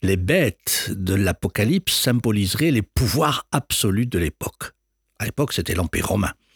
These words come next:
le culte de l'empereur. Mais quelles sont nos bêtes modernes ? Les marchés financiers présentés comme tout-puissants,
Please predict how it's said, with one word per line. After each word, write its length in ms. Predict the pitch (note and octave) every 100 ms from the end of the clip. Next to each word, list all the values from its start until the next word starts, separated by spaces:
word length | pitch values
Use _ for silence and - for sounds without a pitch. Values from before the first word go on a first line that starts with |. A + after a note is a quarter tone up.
| _ _
le 100 | D2
culte 480 | - C#3+ C#3+ - -
de 60 |
l'empereur. 580 | E2 G#2+ - A2+ D#2+ - _ _ _ _ _ _ - - -
Mais 120 | B2
quelles 320 | - A#3 C#4
sont 480 | - - G3+ A#3 D#4 _
nos 200 | G2 G2+
bêtes 540 | D2+ F2 G3+ _ - -
modernes ? 720 | D#2 D#2 D2+ D#2 - D#2+ - _ _ _ _ _ _ _ _ _
Les 80 | F#2
marchés 300 | D#2+ - F2
financiers 560 | - F#2 A2 - F3+
présentés 560 | G#3+ - F#2+ G2+ F#2+ A2
comme 280 | - F#2 F#2
tout-puissants, 640 | G#2 - A2+ - E3 G#3